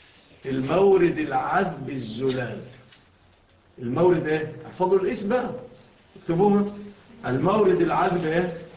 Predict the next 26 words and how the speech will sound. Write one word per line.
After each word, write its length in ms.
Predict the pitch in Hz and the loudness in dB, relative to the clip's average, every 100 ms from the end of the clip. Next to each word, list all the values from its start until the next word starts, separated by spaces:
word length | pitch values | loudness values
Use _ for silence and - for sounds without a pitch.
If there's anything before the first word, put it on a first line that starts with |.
| - - - - - 135 | -20 -20 -20 -20 -12 -6
الزلال 680 | 127 127 160 175 165 117 - - - - - - | -6 0 2 4 2 -2 -8 -14 -20 -20 -20 -12
في 140 | 139 | -8
بيان 320 | 135 147 175 190 | -6 -2 0 0
أخطاء 520 | 156 147 - 175 170 | -4 -6 -2 0 0
الظلال. 440 | 131 139 139 127 - - - - - _ - - _ - | -4 -6 -8 -8 -10 -16 -20 -20 -20 _ -20 -20 _ -14
الشيخ 280 | 190 185 175 | -6 -4 -2
عبد 140 | 165 175 | 0 2
الله 140 | 170 | 2
الدواجي 400 | 151 147 120 - - - - - - - - | 2 -2 -4 -6 -14 -20 -20 -20 -20 -12 -8
تكلم 560 | - 208 220 185 165 | -2 2 4 4 2
في، 200 | 147 151 | 0 0
يعني، 640 | 151 - 135 131 135 139 | 0 -2 -2 -2 -2 -4
ربما 520 | 123 139 139 180 165 160 | -4 -4 0 2 2 2
في 160 | 147 | -2
خمسة 320 | 180 220 202 | -2 0 2
وعشرين 280 | 175 165 190 | 0 2 0
صفحة 340 | - 147 - - - - - - - - - | 0 -4 -6 -14 -20 -20 -20 -20 -20 -20 -6
على 280 | 123 135 170 | -2 0 2
أن 240 | 175 156 | 2 2
الأرض 520 | 135 120 160 165 135 | 0 0 -2 -2 -2
ثابتة 460 | 123 131 131 175 190 - - - - - | -2 -2 0 0 -2 -4 -12 -20 -20 -8
والشمس 540 | 113 - 160 160 135 | -8 -4 -2 -2 -4
هي 160 | 139 127 | -2 -2
التي 300 | 135 131 123 | -2 -2 -6
تتحرك. 420 | - - - - - - - - - 64 64 64 64 65 65 - - - - - - | -8 -12 -14 -16 -18 -20 -20 -20 -20 -20 -20 -20 -20 -20 -20 -20 -20 -18 -18 -16 -8
معنا؟ 360 | 113 143 196 | -2 2 2